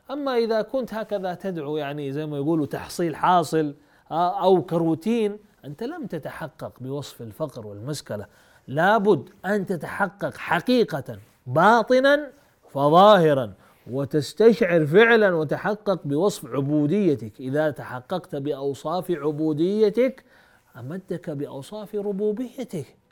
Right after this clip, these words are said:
سبحانه وتعالى. فلا بد أن تكون عبد لكي يتجلى عليك فضل الرب،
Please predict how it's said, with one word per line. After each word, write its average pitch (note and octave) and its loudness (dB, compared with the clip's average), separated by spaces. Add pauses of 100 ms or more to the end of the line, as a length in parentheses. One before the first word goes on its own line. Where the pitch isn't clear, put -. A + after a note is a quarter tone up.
(140)
سبحانه E3+ -4
وتعالى. F#3+ -4 (280)
فلا G#3+ -6
بد A3+ -6
أن F#3 -6
تكون A3 -2
عبد - 2 (460)
لكي D#3+ -6
يتجلى D3 -6
عليك D#3+ -6
فضل G3 -6
الرب، C#3 -2